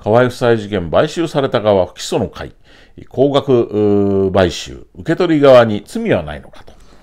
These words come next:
いうのを、に-、第二番目の特集にしたいと思っております。まあ、広島県の方、ぜひね、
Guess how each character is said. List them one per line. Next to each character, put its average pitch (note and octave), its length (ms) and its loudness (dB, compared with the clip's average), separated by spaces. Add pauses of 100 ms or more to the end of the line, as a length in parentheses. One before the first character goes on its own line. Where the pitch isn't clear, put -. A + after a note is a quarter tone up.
(120)
い F#2 60 -8
う F#2 60 -8
の E2+ 160 -8
を、 - 120 0 (100)
に-、 F2 220 -10
第 E2+ 220 -6
二 E2 120 -2
番 G2 160 2
目 A2+ 80 0
の B2+ 100 -6
特 - 140 -16
集 - 120 -14
に - 100 -16
し - 80 -16
た - 80 -20
い - 60 -20
と - 80 -20 (640)
思 E2+ 180 -8
っ - 20 -8
て - 300 -14 (100)
お F#2 100 -12
り F2+ 80 -4
ま F#2 100 -4
す。 - 460 -14 (360)
ま G#2+ 140 -6
あ、 F2 40 -10
広 B2+ 220 -6
島 C3 420 2
県 F2+ 120 -6
の D#2+ 60 -10
方、 D2+ 180 -12
ぜ G#2+ 160 -2
ひ G2 100 -6
ね、 E2 260 -10